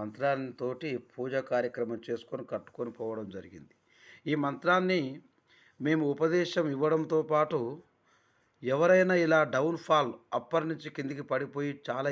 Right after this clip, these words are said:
ఇబ్బందులలో, కష్టాలలో, ఆర్థికంగా కుంగిపోయిన వాళ్ళు మా దగ్గరికి వస్తే కూడా బాగు చేసి, ఈ యంత్రాన్ని తయారు చేసి, ఈ మంత్ర విధానంతోటి క్రమంగా మరి శుద్ధి చేసి పంపేయడం కూడా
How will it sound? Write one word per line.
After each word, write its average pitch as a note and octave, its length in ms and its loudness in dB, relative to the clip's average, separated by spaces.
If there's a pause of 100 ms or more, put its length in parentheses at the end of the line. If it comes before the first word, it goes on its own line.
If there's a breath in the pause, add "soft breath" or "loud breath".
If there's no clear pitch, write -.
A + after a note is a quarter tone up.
ఇబ్బందులలో, C#3 520 -4 (120)
కష్టాలలో, C3 560 -4 (140)
ఆర్థికంగా C3 440 -8 (100)
కుంగిపోయిన B2+ 540 -8 (140)
వాళ్ళు B2 260 -4 (260)
మా A2+ 100 -8
దగ్గరికి A#2 440 -8
వస్తే - 200 -12 (120)
కూడా D#3 200 -2 (640 soft breath)
బాగు A#2+ 420 -2
చేసి, D#3+ 300 -4 (100)
ఈ - 80 -4
యంత్రాన్ని C#3 500 -2
తయారు C#3 360 0
చేసి, D3 220 -8 (100)
ఈ B2 100 -6
మంత్ర A#2 340 -8
విధానంతోటి C3+ 720 -6
క్రమంగా C3 460 -4 (880 soft breath)
మరి A2 220 -8
శుద్ధి B2+ 320 -8
చేసి C#3 260 -8
పంపేయడం B2 500 -4
కూడా C3+ 120 -6